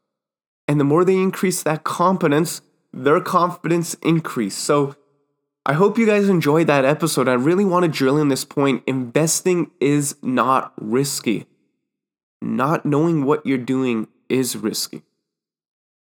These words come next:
There's opportunities to make money when the markets go down, and I'm gonna do another episode on that. But if you're someone that wants to invest, but you don't know where to start, how to start, what to do,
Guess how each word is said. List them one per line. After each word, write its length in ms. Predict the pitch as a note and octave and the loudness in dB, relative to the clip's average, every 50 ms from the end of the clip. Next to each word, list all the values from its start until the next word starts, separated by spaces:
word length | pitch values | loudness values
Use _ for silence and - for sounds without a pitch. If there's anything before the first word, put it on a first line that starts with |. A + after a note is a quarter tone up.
| _ _ _ - | _ _ _ -4
There's 180 | C3+ B2+ A#2+ | -4 -2 0
opportunities 840 | F3+ - E3+ D#3+ F#3 D#3+ - - G3+ F#3+ F#3 F3+ D#3+ F3 F3 E3+ - | 0 0 2 0 -2 -4 -2 0 0 2 2 2 2 0 -2 -2 -2
to 80 | - D#3 | -2 0
make 200 | C#3+ D3 D3 - | 0 0 -2 -2
money 220 | D3 C#3 C#3+ D3+ | 0 0 2 2
when 160 | C#3 C3+ C3 | 2 2 0
the 60 | B2 A#2 | 0 2
markets 420 | A2 A2+ A#2+ A#2+ - C#3+ - - | 2 2 0 2 -2 -4 -4 -2
go 160 | - B2 A2+ | -2 -2 0
down, 260 | A2 A2 G#2 A#2 C#3 | 0 2 2 2 2
and 120 | D3 C3+ A2 | 2 2 0
I'm 100 | A2+ C3+ | 0 0
gonna 180 | D3+ E3 E3+ | 0 0 -2
do 200 | E3 D3 D#3 D#3 | 0 0 0 0
another 340 | D3+ C#3+ C3 C3 C3+ B2 A2+ | 2 0 0 0 0 0 0
episode 460 | A#2+ A#2+ - C3+ - - B2+ A#2 A2+ | 0 0 -2 -6 -4 -2 -2 0 0
on 160 | A#2 A#2 G#2+ G2 | 0 0 0 0
that. 400 | G2+ G2+ A2 B2+ D3+ F#3 - - _ _ _ _ _ _ _ | -2 -4 -2 -2 -4 -4 -6 -12 _ _ _ _ _ _ _
But 300 | - C#3+ C#3+ - - - _ _ _ _ - | 0 2 2 0 -2 -6 _ _ _ _ -4
if 160 | C#3+ C#3 - | -4 0 0
you're 80 | D#3+ | -2
someone 360 | E3 - - G3+ F#3+ F#3 F#3 F3+ | -2 0 0 0 0 2 2 2
that 200 | D#3+ D#3 - - | 0 0 0 0
wants 340 | B2 C3 C#3+ D#3 D#3+ - - | 0 2 2 2 0 -2 -2
to 80 | C3 | 0
invest, 540 | G#2+ C#3 C3+ B2 C#3 D3 D3 C3+ - - - | 0 0 0 0 0 0 0 -2 -4 -8 -6
but 120 | - C3 G#2 | -6 -4 -4
you 100 | B2 C3 | -2 -2
don't 180 | C#3+ C#3 F#2+ | -2 -2 0
know 120 | B2+ D3 C3+ | 0 0 0
where 260 | A#2+ B2+ D3+ D#3 D#3 | 0 0 0 0 0
to 60 | D3+ | -2
start, 340 | D3 - - C#3+ D3 - - | -2 -2 0 0 0 0 -2
how 200 | - C3+ C3 C#3+ | -2 -2 -2 -2
to 80 | D3 D3 | -2 -4
start, 380 | - - - C3 C3+ - - | -4 -2 0 0 0 0 -2
what 260 | - A#2+ B2+ C#3 C#3 - | -4 -2 -2 -4 -4 -6
to 80 | - | -8
do, 340 | - - C3 C#3 D3 D3 | -4 -2 0 0 0 -2